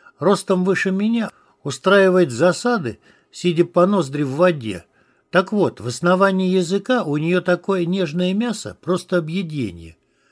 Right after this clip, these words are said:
Артист почувствовал приступ тошноты.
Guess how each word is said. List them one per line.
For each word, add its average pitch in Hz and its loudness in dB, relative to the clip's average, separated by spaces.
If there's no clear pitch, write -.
Артист 127 -4
почувствовал 160 -4
приступ 147 -10
тошноты. 135 -8